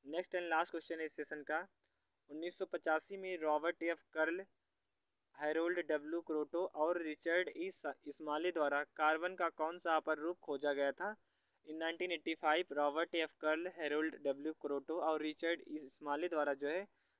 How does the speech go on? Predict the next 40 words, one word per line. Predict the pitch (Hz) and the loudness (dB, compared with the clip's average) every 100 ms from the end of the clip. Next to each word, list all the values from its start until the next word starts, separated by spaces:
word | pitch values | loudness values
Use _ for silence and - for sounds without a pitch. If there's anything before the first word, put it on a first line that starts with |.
| _ | _
जो | 143 | -6
कार्बन | 147 147 160 180 | 2 2 2 -2
होता | 156 160 | 0 0
है | |
उसके | 160 175 | 0 -2
किस | 170 190 180 | -4 -4 -6
अपर | 160 156 | -2 0
रूप | 151 143 | 0 -2
को | - 185 | -2 -4
खोजा | - 147 151 143 | -2 -2 2 2
गया | 143 | 2
था, | 143 175 | 0 -2
डिस्कवर | 151 - 143 165 | -4 -4 -4 -4
किया | - 143 | -2 -2
गया | 139 | 0
था, | 180 | -2
ये | 185 | -4
बताना | 156 123 123 127 | -4 -4 -4 -6
है। | 127 107 _ _ _ _ _ _ _ | -10 -16 _ _ _ _ _ _ _
So | 151 | -20
first | - 175 - | -6 -6 -2
option | 156 143 156 | -2 -2 -6
यहाँ | 151 | -4
पे | 147 | -4
दिया | 143 143 151 | -4 -4 -4
है | 160 | -4
graphene, | 143 143 139 - 147 160 208 - _ | 0 2 2 -2 -8 -8 -10 -20 _
second | - 151 160 165 | -18 -8 -6 -4
है | 170 | -4
Lons | 147 147 156 - | -2 -2 -4 -10
daylight, | 139 139 135 135 151 175 _ _ _ _ _ _ 165 | -2 0 4 4 2 -2 _ _ _ _ _ _ 0
third | 165 | 2
option | 156 165 | 2 -2
है | 170 | -8
carbofene | - 143 143 165 170 175 185 | 0 2 2 0 -4 -6 -8
and | - 147 | -6 -4
लास्ट | 147 156 - | 0 0 0
option | 156 - 180 | -4 -4 -10
है | |
fullerene। | 175 147 139 139 123 | -8 -6 -4 -4 -8